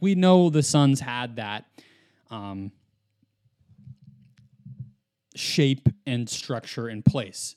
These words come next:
Vogel will be even more aggressive with a lot of that, especially on the backside, which will allow Ayton to be more comfortable taking away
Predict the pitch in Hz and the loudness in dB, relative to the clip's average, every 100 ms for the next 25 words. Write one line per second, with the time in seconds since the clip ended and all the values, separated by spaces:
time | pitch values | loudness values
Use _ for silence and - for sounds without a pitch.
0 | _ 131 180 180 170 151 147 131 131 127 | _ -2 4 6 6 4 2 2 0 -2
1 | 127 113 107 - 110 - 101 123 120 120 | -4 -6 -12 -12 -16 -18 -14 -8 -6 -6
2 | 117 160 117 107 117 - _ _ _ _ | -6 -6 -6 -6 -8 -10 _ _ _ _
3 | _ _ _ _ 147 - 147 - 151 147 | _ _ _ _ -6 -2 -2 2 2 4
4 | 139 131 - 117 95 123 - _ _ - | 2 -2 -6 -14 -14 -16 -18 _ _ -10
5 | 120 135 127 120 120 127 113 117 123 - | -8 -6 -6 -4 -2 -2 -2 -4 -8 -8
6 | 113 - 131 127 123 117 - 113 107 110 | -14 -14 -2 0 0 -4 -8 -10 -10 -8
7 | 101 95 _ - _ _ _ _ _ _ | -8 -10 _ -20 _ _ _ _ _ _
8 | _ _ _ - _ _ _ _ _ _ | _ _ _ -20 _ _ _ _ _ _
9 | _ _ _ _ _ _ - 170 151 156 | _ _ _ _ _ _ 0 4 4 2
10 | 151 131 127 123 113 110 | 4 6 6 6 2 -2